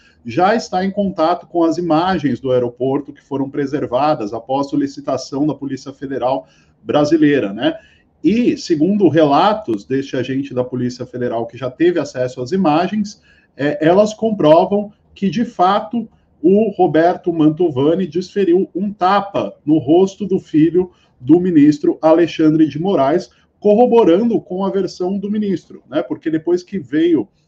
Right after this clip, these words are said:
à tona este caso, como não tinha ainda vídeo do ocorrido, muitos começaram a questionar a própria versão do ministro, o que causa estranheza, né? Porque seria de se, se, de se espantar se um ministro do Supremo Tribunal Federal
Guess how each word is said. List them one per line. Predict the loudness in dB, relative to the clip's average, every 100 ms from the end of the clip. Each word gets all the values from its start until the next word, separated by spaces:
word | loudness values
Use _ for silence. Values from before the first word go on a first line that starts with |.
| _
à | -6
tona | -4 0 0 0 -2
este | -4 -6 -12
caso, | -6 -2 -2 -4
como | -8 -6 -4
não | 0 2 0
tinha | -2 -4 -2
ainda | -2 -4 -8
vídeo | -6 -6 -6 -6 -10 -12 _ _
do | -6 -2
ocorrido, | -2 -4 -4 -4 -4
muitos | -2 -4 -4
começaram | -6 -4 -6 -4 -2 -2 -6 _ _ -8
a | -6
questionar | -2 -2 -2 -2 -2
a |
própria | -2 -4 -2 -4
versão | -4 -4 -4 -4 -2
do | -2
ministro, | 0 -2 -2 -12 _ _ -10
o | -6
que | -4
causa | 0 0 -2
estranheza, | -6 -2 -2 0 2 2 0
né? | -2 -2
Porque | -4 -6 -6
seria | -4 -4
de |
se, | -4 -12
se, | -16 _ -16 -14
de | -8 -8
se | -8
espantar | -8 -6 -6 -2 -2 -4
se | -2
um |
ministro | 0 2 2 0
do | -6
Supremo | -6 -6 -8 -6
Tribunal | -8 -6 -4 -4
Federal | -4 -2 0 0